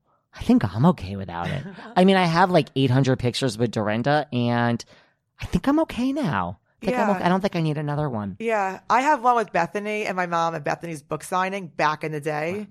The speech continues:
Speaker 2: I would love to get a new Bethany photo.
Speaker 1: We're gonna get you that. And you know what I'm gonna get you more than anything? I'm gonna get you a new Harry photo. I don't think you have a
Speaker 2: Yes.
Speaker 1: picture with
Speaker 2: I
Speaker 1: Harry.
Speaker 2: don't.
Speaker 1: Well, listen, there's
Speaker 2: You'll
Speaker 1: so
Speaker 2: change
Speaker 1: much
Speaker 2: that. If anyone's changing that, it's you.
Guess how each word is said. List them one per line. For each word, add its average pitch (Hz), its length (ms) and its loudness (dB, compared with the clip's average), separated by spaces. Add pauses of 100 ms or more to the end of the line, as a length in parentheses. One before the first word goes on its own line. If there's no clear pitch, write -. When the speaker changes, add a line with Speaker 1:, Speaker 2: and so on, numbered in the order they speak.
(560)
Speaker 2:
I 175 140 2
would 180 100 0
love 175 220 0
to 180 100 -6
get 156 80 -2
a 151 60 -6
new 151 100 -4
Bethany 139 360 -6
photo. - 440 -12 (580)
Speaker 1:
We're 143 200 6
gonna 202 160 6
get 156 260 4
you 135 80 4
that. 135 160 4
And 143 80 4
you 139 80 6
know 139 120 6
what 156 120 6
I'm 160 80 2
gonna 160 140 0
get 165 260 -8
you 160 240 -8
more 123 300 -4
than 123 160 -6
anything? 127 420 -4
I'm 120 140 2
gonna 139 140 2
get 120 280 0
you 110 200 2
a 110 80 0
new 110 120 2
Harry 107 460 -2
photo. 87 440 -6
I 123 120 2
don't 156 100 4
think - 140 4
you 165 60 6
have 139 100 4
a - 20 0
Speaker 2:
Yes. - 80 -4
Speaker 1:
picture 135 240 0
with 131 100 2
Speaker 2:
I 156 140 4
Speaker 1:
Harry. 208 140 0
Speaker 2:
don't. 175 400 0 (340)
Speaker 1:
Well, 135 500 6
listen, 139 480 2
there's 147 180 4
Speaker 2:
You'll - 100 4
Speaker 1:
so - 100 4
Speaker 2:
change - 140 6
Speaker 1:
much 208 140 4
Speaker 2:
that. 143 340 0
If 175 140 -6
anyone's 262 300 2
changing 240 300 0
that, 262 260 2
it's - 220 -8
you. 160 380 -4